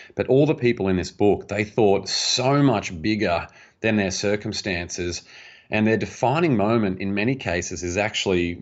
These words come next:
what was the worst thing that had ever happened to them at that time. So an example would be Jim Stovall, who some people might know.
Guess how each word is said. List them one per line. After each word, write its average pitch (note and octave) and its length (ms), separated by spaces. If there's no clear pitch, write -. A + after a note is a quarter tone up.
what F#2 240
was F2+ 140
the F#2+ 100
worst F#2+ 400
thing F#2 160
that E2+ 100
had E2 100
ever E2 140
happened C3 380
to F2+ 180
them D#2+ 140
at - 160
that D#2 160
time. D#2+ 480
So G#2+ 180
an G#2 80
example A#2 480
would F#2 140
be E2+ 280
Jim G#2 240
Stovall, A2 520
who F2 100
some F#2 240
people F#2 300
might D#2+ 320
know. E2+ 380